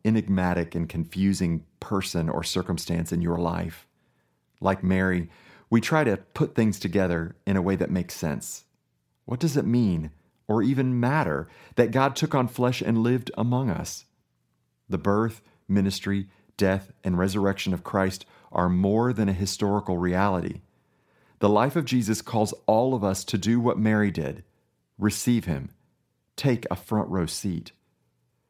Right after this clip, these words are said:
Like Mary, we are sure to experience fear and trepidation when confronted with the overshadowing power of God. We'll be confused by Jesus, what he says and does.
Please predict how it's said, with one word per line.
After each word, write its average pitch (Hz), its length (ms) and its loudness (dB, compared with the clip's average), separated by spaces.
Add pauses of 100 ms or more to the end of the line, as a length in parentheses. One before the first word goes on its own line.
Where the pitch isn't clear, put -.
(340)
Like 120 300 0
Mary, 85 400 0 (480)
we 127 140 6
are 101 80 4
sure 143 320 0
to 143 160 0
experience 107 640 -2
fear 127 360 2
and 95 160 -2
trepidation 107 720 0
when 98 120 -2
confronted 110 640 0
with 92 220 -2
the 90 180 -4 (100)
overshadowing 110 880 2 (100)
power 98 460 -2
of 82 200 -6
God. 87 400 -4 (840)
We'll 123 120 4
be 139 140 2
confused 156 580 0
by 80 140 0
Jesus, 73 540 -8 (360)
what 85 160 -2
he 82 60 0
says 98 480 0
and 76 160 -4
does. 110 460 -2